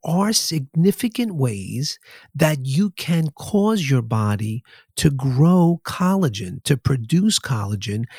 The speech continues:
by doing things to the skin itself. And that's why, as plastic surgeons, dermatologists, as people that are really trying to improve your overall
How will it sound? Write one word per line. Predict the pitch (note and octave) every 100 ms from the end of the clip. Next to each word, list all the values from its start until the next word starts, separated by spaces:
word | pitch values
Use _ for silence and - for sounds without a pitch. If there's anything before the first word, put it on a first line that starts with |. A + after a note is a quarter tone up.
| - -
by | C#3 C#3
doing | B2+ C3 F#3 G#3+ D#3+
things | - C3+ B2 C3 - - _ -
to | F#3+ F#3+
the | D#3
skin | C#3 - - D#3+ D3
itself. | B2+ - F#3+ F#3+ A2+ - - - _ _ _ _ _ _ _ -
And | D#3 D3+
that's | E3+ A3 -
why, | D3+ C#3+ C3+ C3 C#3 - - - - -
as | -
plastic | - D3+ D#3 - D3
surgeons, | - D3+ C#3+ C#3+ C#3 C3+ - _
dermatologists, | - C3 C#3+ - C#3+ C#3 C#3 B2 C#3 - -
as | A#2+
people | - F3+ E3+ E3+
that | C#3+ B2+
are | A#2+
really | B2+ D3+ C#3+
trying | B2+ - D3+ D3+ D3
to | - C3+ B2+
improve | A#2 - D#3+ D3+
your | C3 B2
overall | C#3 C#3 C#3+ C#3+ C3+ C3+